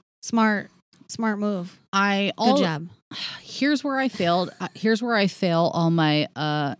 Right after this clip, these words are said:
Speaker 2: Astro hoes out there. I dove so deep into find their fucking birth times and I could not find them, so I could not run their <laughs> chart like I wanted to because they're,
Speaker 1: Aw,
Speaker 2: they're,
Speaker 1: bummer.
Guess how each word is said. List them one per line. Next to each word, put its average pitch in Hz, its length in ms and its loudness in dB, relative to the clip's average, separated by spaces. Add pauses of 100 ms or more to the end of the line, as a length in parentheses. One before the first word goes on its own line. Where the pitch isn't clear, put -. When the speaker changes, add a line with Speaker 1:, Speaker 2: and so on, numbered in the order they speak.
(100)
Speaker 2:
Astro 160 440 0
hoes 151 260 0
out 135 180 -6
there. 143 280 0 (540)
I 320 600 -4
dove 185 380 -2
so 214 320 -2
deep 247 260 2
into 175 220 0
find 156 300 -2
their 185 100 -2
fucking - 560 -2
birth 156 300 0
times 135 400 -4
and 151 100 -4
I 143 60 -4
could 139 200 -8
not 135 280 -4
find 381 280 4
them, 302 160 10
so 220 140 4
I 175 60 4
could 156 160 -4
not 151 280 0
run 165 280 4
their 214 160 4
<laughs> - 0 -
chart 170 580 0 (240)
like 208 220 4
I 226 100 -2
wanted 185 400 -2
to 160 220 -4 (400)
because 185 460 -2 (220)
they're, 214 240 2
Speaker 1:
Aw, 196 80 -6
Speaker 2:
they're, 196 180 2
Speaker 1:
bummer. 170 280 -10